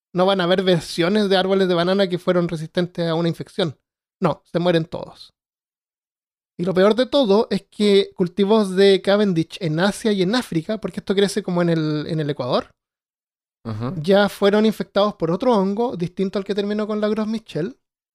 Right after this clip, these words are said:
Speaker 1: Y los únicos m-, cultivos que quedan hoy en día están en América Central,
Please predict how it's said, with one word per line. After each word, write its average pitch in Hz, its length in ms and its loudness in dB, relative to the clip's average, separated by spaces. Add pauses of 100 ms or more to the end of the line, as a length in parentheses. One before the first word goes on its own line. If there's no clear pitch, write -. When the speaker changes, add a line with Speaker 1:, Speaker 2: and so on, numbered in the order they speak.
(720)
Speaker 1:
Y 165 60 -4
los 156 120 4
únicos 262 380 2
m-, 277 140 -6 (180)
cultivos 233 400 0
que 208 140 -6
quedan 226 280 2
hoy 220 120 2
en 208 120 0
día 226 180 0
están 208 220 -2
en 196 100 2
América 185 320 0
Central, 151 580 -6